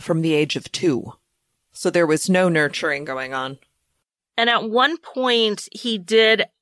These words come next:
Speaker 2: as a teenager, his siblings were adults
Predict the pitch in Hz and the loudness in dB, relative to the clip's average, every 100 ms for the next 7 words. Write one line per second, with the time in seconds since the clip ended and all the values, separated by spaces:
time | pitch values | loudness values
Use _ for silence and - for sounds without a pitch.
0 | _ - 220 202 185 - 170 - 294 285 | _ 0 2 0 -4 -6 -6 -8 -6 -2
1 | 240 190 220 202 185 - _ _ _ - | -2 2 4 4 2 -4 _ _ _ -4
2 | - 220 208 190 - _ - - 262 220 | 4 6 6 0 -18 _ -18 -4 -2 0
3 | 233 226 202 - 190 175 175 175 185 - | 2 0 0 -2 -2 -2 -4 -6 -8 -10